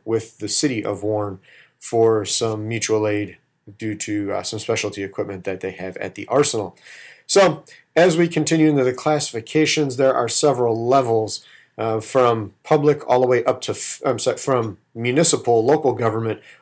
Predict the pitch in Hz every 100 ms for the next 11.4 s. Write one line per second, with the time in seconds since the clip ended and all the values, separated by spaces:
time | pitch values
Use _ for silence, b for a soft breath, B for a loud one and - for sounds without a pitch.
0 | b 131 131 127 120 117 - 117 110 101
1 | - 151 120 98 110 104 98 - - 143
2 | 127 B B B 151 214 185 180 156 127
3 | 147 131 123 - 147 135 131 117 131 123
4 | 123 120 - 113 120 - 123 117 110 117
5 | 113 113 101 B B B - 165 151 190
6 | 190 - 160 151 147 151 156 147 - _
7 | _ _ _ _ _ _ 127 127 110 123
8 | 113 - 175 156 139 139 123 120 131 127
9 | 127 120 117 107 120 117 - - 107 -
10 | - 139 123 120 117 117 - - 147 117
11 | 113 113 113 107